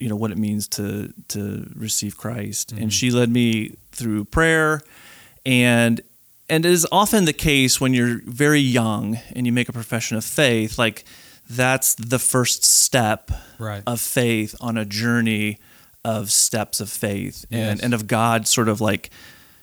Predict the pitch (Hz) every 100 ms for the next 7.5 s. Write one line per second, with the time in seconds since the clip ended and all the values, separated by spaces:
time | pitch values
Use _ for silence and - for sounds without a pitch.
0 | _ - 135 127 135 165 180 143 123 139
1 | 127 120 127 127 123 120 120 120 - 87
2 | 117 - - - _ _ - - 131 -
3 | 120 123 147 151 - 123 131 127 120 117
4 | 113 110 - 104 - 98 101 117 104 101
5 | - 113 - - - 113 113 110 110 104
6 | - 131 165 139 117 113 - 143 - 123
7 | 110 120 123 120 110